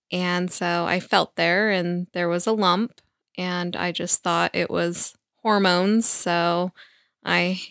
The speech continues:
gave it a while and just kept checking it periodically and noticed that it seemed to be getting bigger. And so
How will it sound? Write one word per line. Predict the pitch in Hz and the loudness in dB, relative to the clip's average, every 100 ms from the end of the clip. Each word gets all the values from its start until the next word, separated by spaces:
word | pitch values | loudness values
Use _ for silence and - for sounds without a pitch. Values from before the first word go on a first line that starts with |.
| _ | _
gave | 220 214 | 4 6
it | 202 | 6
a | 190 | 6
while | 185 175 175 175 196 220 220 214 | 6 6 6 4 2 2 2 2
and | 175 170 175 180 _ _ _ _ _ _ _ _ _ _ | 0 0 -2 -6 _ _ _ _ _ _ _ _ _ _
just | - 262 254 | 4 6 8
kept | 262 - | 6 6
checking | 247 233 226 | 4 4 6
it | 214 214 - - | 8 6 4 -2
periodically | 233 214 202 190 196 208 196 208 226 | 2 6 8 6 4 0 0 2 2
and | 196 175 175 180 - _ _ _ _ _ | 2 2 0 -2 -6 _ _ _ _ _
noticed | 214 202 190 196 - | -6 2 4 4 4
that | 185 180 | 4 4
it | 190 - | 2 -2
seemed | - 196 | -2 -2
to | 185 | -2
be | 175 | -2
getting | 180 170 175 | -2 -2 -2
bigger. | 180 170 170 190 233 | 0 2 2 4 2
And | 202 170 175 | 2 0 0
so | - 180 170 170 180 | 0 0 0 -2 -4